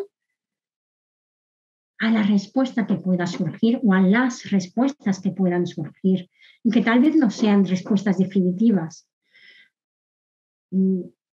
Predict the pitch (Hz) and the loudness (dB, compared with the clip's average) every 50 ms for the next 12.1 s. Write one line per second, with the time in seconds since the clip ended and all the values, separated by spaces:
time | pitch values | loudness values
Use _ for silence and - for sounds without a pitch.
0 | - 196 - 254 240 220 220 202 - - 240 226 - - 233 196 - - 247 240 | -10 -2 2 4 4 4 4 2 0 0 -2 -2 0 0 -2 -2 0 2 4 4
1 | 247 269 285 302 339 330 - - _ _ _ _ _ _ _ - - 208 208 190 | 4 4 4 2 2 0 -4 -12 _ _ _ _ _ _ _ -2 2 4 4 6
2 | 190 190 185 180 - 226 196 185 180 - 190 180 202 233 226 214 190 175 170 180 | 6 4 4 2 0 0 0 0 2 2 2 4 4 4 4 4 4 2 2 0
3 | 170 170 175 180 180 175 160 151 - - 202 190 180 180 196 220 233 233 233 220 | 0 0 2 2 2 0 0 -2 -4 -4 -2 0 2 2 2 2 4 4 2 2
4 | 190 - 196 185 180 185 180 - - 175 165 165 151 - - 208 202 190 185 175 | 0 0 0 0 0 0 0 -2 -2 -2 -2 -4 -4 -2 0 2 4 4 4 2
5 | 165 180 - _ _ _ _ _ _ _ _ _ _ _ _ _ - 208 180 208 | 0 -4 -8 _ _ _ _ _ _ _ _ _ _ _ _ _ -4 -2 0 2
6 | 202 196 208 202 220 202 190 180 175 208 226 - - 196 - - 196 180 160 170 | 4 4 6 6 6 6 4 4 2 2 0 0 -2 -4 -2 -2 -2 -2 -2 -2
7 | 165 160 - - 202 196 196 196 - 180 165 151 - _ _ - - - - _ | -6 -6 -4 -2 0 0 0 0 -2 -6 -6 -8 -10 _ _ -20 -20 -20 -20 _
8 | - 208 196 185 185 185 175 180 190 208 208 202 190 180 170 160 - 190 160 165 | 0 2 4 6 6 4 4 4 4 6 6 4 4 2 0 0 -2 -2 -2 -2
9 | 165 160 - 170 - 180 160 - - 165 151 - 180 165 170 175 170 170 - 202 | -4 -4 -4 -4 -6 -6 -8 -6 -6 -8 -4 -2 -2 -2 0 -2 -4 -4 -4 -6
10 | 160 - - 160 147 - - - 196 180 180 175 165 156 156 - - - - - | -6 -4 -4 -6 -6 -6 -2 0 2 2 2 2 0 -2 -4 -8 -14 -20 -20 -20
11 | _ - - - 220 196 175 165 160 160 147 - - - 170 160 147 - - 147 | _ -20 -4 0 2 2 4 2 2 0 -2 -2 -2 -2 -2 -2 -2 -4 -6 -8
12 | 143 - | -8 -10